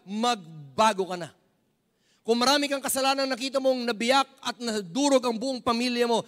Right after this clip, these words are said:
now that God is allowing you to behold these miracles, do not just let it tickle your mind and entertain you. Embrace repentance. Otherwise, Sodom and Gomorrah would be better off than you.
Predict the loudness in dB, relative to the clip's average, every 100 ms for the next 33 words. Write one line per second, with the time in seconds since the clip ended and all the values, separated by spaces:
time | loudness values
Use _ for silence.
0 | -8 -10 -2 0 0 0 -4 -6 -2 0
1 | 0 -2 -8 -12 -6 -2 0 0 0 -4
2 | -6 -6 -4 -2 -2 -2 -2 -4 -4 -2
3 | 0 0 -2 -4 -6 -10 -20 _ -8 -6
4 | -6 -6 -6 -6 -4 -4 -6 _ -8 -8
5 | -6 -4 -2 0 0 0 -4 -4 -6 -6
6 | -6 -4 -4 -2 -2 -2 -4 -12 -2 0
7 | 0 2 4 6 4 2 -2 2 2 4
8 | 2 2 -4 -4 -10 4 6 8 6 4
9 | -2 -14 _ 0 6 6 6 2 0 2
10 | 4 4 4 2 -2 -2 -2 -2 -4 -8
11 | -8 -12 -12